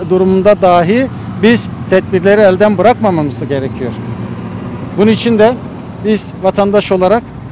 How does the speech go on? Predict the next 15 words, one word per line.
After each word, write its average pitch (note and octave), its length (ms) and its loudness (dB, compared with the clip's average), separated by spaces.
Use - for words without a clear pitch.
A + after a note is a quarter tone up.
sorumluluğumuzun F#3+ 840 2
gereğini F#3 340 2
yerine F3 240 0
getiriyoruz. G3 640 0
Bütün A3 240 0
kurumlar F#3 380 0
sorumluluğun F3+ 480 -2
gereğini F3+ 320 0
yerine F3 240 -2
getiriyor F3 480 -4
ve F#3+ 100 4
rakamlara A3 480 4
da G3 120 2
baktığımız G3+ 480 0
zaman G3 320 0